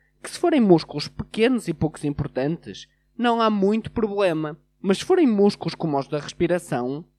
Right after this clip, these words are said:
aí podemos acabar por morrer. Além do mais, tal como o veneno Novichok, esta toxina paralisa os músculos por muito tempo, cerca de três meses.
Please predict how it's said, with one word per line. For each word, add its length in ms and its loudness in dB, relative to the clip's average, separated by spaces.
aí 300 0
podemos 460 0
acabar 340 0
por 180 2
morrer. 440 0
Além 240 4
do 120 4
mais, 420 -6
tal 200 2
como 200 -2
o 60 4
veneno 400 -4
Novichok, 720 -4
esta 300 -2
toxina 680 -2
paralisa 480 2
os 120 -2
músculos 440 -4
por 280 2
muito 360 -2
tempo, 380 -4
cerca 400 -6
de 60 -14
três 260 0
meses. 520 -6